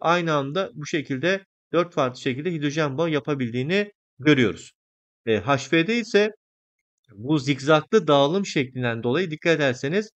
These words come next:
sadece bir noktadan hidrojen bağı yapıyormuş gibi düşünebilirsiniz. Yani baktığım zaman bu da suyun kaynama noktasının yüksek olmasının nedenlerinden biridir diye söylüyoruz. Aşağıdaki maddelerde hangisinin yoğun fazla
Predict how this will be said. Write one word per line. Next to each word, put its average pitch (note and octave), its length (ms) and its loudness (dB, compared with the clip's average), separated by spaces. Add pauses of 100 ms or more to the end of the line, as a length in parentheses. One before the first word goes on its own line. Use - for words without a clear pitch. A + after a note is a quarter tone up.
(220)
sadece D3+ 480 0
bir E3+ 160 0
noktadan C#3+ 540 0
hidrojen C#3 500 -2
bağı A#2 120 0
yapıyormuş C3+ 520 -2
gibi D3 300 -4
düşünebilirsiniz. B2 800 -6
Yani A2 200 -4
baktığım C3 320 -4
zaman D3+ 320 -4 (280)
bu D3+ 120 -10
da E3+ 100 -2
suyun E3+ 380 -4 (240)
kaynama D3 340 0
noktasının B2+ 300 -6
yüksek D3 320 -4
olmasının C3 480 -6
nedenlerinden C3 580 -2
biridir G#2+ 300 -4
diye F3 140 -2
söylüyoruz. - 540 -6 (840)
Aşağıdaki F#3+ 400 -2
maddelerde F3 400 0
hangisinin F3+ 380 -2
yoğun E3+ 240 2
fazla D3+ 320 0